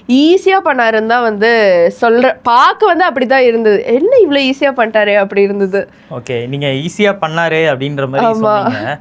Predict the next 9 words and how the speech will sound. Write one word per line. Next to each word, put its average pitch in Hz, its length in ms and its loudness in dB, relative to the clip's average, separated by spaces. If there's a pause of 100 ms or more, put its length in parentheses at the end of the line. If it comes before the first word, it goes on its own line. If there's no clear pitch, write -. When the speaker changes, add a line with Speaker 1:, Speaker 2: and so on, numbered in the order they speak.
Speaker 2:
ஆக்சுவலா 139 240 -6
வந்து 170 240 -4
கே 170 180 -2
எஸ் 196 200 -2
ரவிக்குமார் 156 560 -4
ஒரு, 139 220 -4
ஒரு 131 140 -2
இன்டர்வியூல 139 640 -4
சொல்லியிருப்பாரு, 120 540 -10